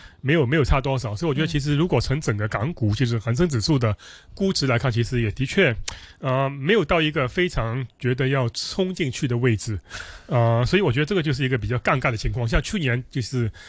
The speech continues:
Speaker 1: 啊，一直很凶的跌，跌到八倍，那你就冲进去。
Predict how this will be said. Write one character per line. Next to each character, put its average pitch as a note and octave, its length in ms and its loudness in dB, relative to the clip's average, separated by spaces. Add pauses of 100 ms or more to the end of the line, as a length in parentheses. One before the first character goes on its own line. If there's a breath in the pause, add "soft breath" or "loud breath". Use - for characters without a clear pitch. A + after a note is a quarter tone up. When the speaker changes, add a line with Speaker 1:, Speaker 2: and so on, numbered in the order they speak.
(140 loud breath)
Speaker 1:
啊， C#3+ 160 0
一 E3+ 80 2
直 C3+ 160 -2
很 G2+ 200 0
凶 E3 200 2
的 C3 80 2
跌， C3 160 4
跌 D3+ 160 4
到 C3 180 4
八 C#3+ 200 4
倍， B2 240 4 (340 loud breath)
那 D3 120 -2
你 A#2+ 80 -2
就 B2 100 2
冲 C3 160 0
进 B2 100 -2
去。 A2+ 240 2